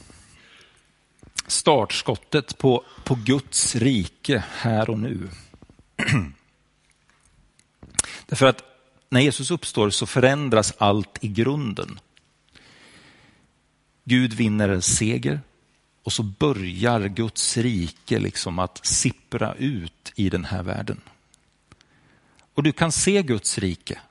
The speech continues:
med dina ögon. Du kan ta emot Guds rike.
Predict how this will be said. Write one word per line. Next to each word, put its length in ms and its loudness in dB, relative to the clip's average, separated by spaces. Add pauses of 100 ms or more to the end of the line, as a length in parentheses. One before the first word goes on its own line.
(300)
med 180 -2
dina 280 0
ögon. 520 -8 (1000)
Du 60 -6
kan 200 0
ta 100 -2
emot 420 -2
Guds 360 -8
rike. 320 -8